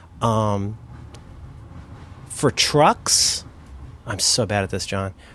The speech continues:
For trucks, I bet we'll see at least experiments in the next two years. I could see it being a pretty big deal in five years. And I,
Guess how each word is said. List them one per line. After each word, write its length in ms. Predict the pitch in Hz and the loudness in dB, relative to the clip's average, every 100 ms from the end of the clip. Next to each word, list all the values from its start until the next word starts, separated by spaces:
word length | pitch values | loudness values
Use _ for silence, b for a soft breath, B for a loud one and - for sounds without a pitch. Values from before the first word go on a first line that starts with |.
| B | B
For 120 | - | 0
trucks, 720 | - 185 190 - - - - - - - - - - | 4 8 8 6 2 0 -2 -10 -20 -20 -20 -20 -2
I 140 | 139 147 | 2 6
bet 220 | 151 143 | 6 4
we'll 120 | 139 | 2
see 460 | - - 135 131 113 | 2 2 2 2 0
at 140 | 110 | 0
least 220 | 127 120 | 0 0
experiments 760 | 143 - 127 117 110 107 107 - | -4 0 2 4 4 2 0 -4
in 120 | 113 | -2
the 80 | 113 | 0
next 200 | 110 - | -2 -4
two 200 | - 127 | -4 -2
years. 540 | 110 104 98 95 - _ b b b b b | 0 0 -2 -2 -8 _ b b b b b
I 100 | 110 | -2
could 120 | 123 | 0
see 300 | - 143 131 | 0 2 4
it 220 | 120 107 _ _ _ _ - | 4 2 _ _ _ _ -2
being 200 | 127 117 | 0 0
a 40 | |
pretty 440 | - - - 147 127 | -2 -6 0 2 2
big 180 | 135 | 0
deal 200 | 110 123 | 2 2
in 80 | 110 | 2
five 440 | 95 120 107 107 98 | 0 2 4 4 0
years. 580 | 95 90 92 104 - - _ _ _ _ _ _ - | -2 -2 -2 -4 -8 -12 _ _ _ _ _ _ -2
And 1040 | 113 104 101 98 95 95 95 92 90 101 - | 0 2 2 0 -2 0 0 -2 -4 -4 0
I, 140 | 117 | 0